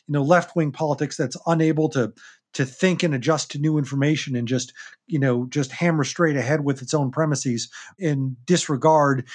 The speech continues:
any evidence that you're failing. But if you, if you wanna have a, a real liberal politics in the American tradition of a liberalism that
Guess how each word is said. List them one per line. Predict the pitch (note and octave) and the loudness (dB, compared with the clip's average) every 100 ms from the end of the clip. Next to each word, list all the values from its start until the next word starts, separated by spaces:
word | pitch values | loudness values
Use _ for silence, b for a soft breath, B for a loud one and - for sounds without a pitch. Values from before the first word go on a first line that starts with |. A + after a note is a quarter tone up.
| B D#3+ | B -2
any | D3 C#3 C3+ | 0 2 2
evidence | D#3 D#3+ D3 C3 - | 2 4 4 0 -2
that | C3+ | -6
you're | B2+ | -6
failing. | - F3+ F3 G#2+ G2 - b b b | -2 2 2 0 -8 -18 b b b
But | F3 E3+ | 0 0
if | D3+ | 2
you, | E3 D3+ G#3+ | 0 0 -2
if | D#3+ | -2
you | F3 | 0
wanna | D#3 F3 A3+ G#3+ | 0 2 2 2
have | C#3+ D#3+ C#3+ C3+ B2 - b b b _ - | 2 2 4 2 -2 -14 b b b _ -2
a, | C#3+ | 0
a | D3+ D#3+ | 0 0
real | C#3+ E3 E3+ C3 C3 | 0 2 2 2 2
liberal | G3+ G3 E3+ C3+ | 2 4 4 2
politics | D#3 A#2+ A2 B2 - - - - b b _ _ - | -2 -4 -4 -6 -8 -10 -10 -14 b b _ _ 0
in | E3 | 2
the | D#3+ | 4
American | D3 E3+ E3 D3 C3+ | 4 6 4 4 0
tradition | - D3 F3 - A#2 A2 G#2+ B B B | 2 2 2 2 -2 -4 -8 B B B
of | C#3 B2+ | 0 2
a | |
liberalism | C3+ D#3 D3+ D3 D3 C3+ C#3+ B2 | 2 2 2 2 2 2 0 0
that | C3 B2 B2+ | 2 2 -2